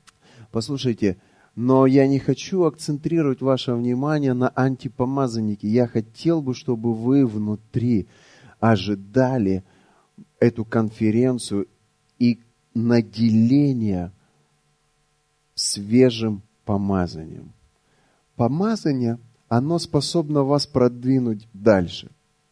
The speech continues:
Вы можете взять любую сферу своей жизни,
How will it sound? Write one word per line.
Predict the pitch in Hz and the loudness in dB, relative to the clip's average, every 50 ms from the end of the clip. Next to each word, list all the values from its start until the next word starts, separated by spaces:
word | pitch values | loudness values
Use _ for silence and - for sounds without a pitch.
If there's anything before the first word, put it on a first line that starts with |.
| _ _ _ _ _ _ _ _ _ _ _ _ _ _ _ _ - | _ _ _ _ _ _ _ _ _ _ _ _ _ _ _ _ -2
Вы | 127 131 135 | 0 2 4
можете | 131 131 123 113 - 131 | 4 2 2 0 -2 -2
взять | 117 110 123 123 120 - | 2 4 4 4 4 0
любую | 131 123 117 123 139 147 139 | -6 -6 -2 0 0 0 0
сферу | - - - 143 135 127 127 123 | -2 -2 0 2 2 2 2 0
своей | - - 117 113 110 107 | -4 -2 0 2 2 0
жизни, | 104 104 107 101 95 87 87 76 - | 0 -2 -4 -4 -6 -6 -10 -14 -16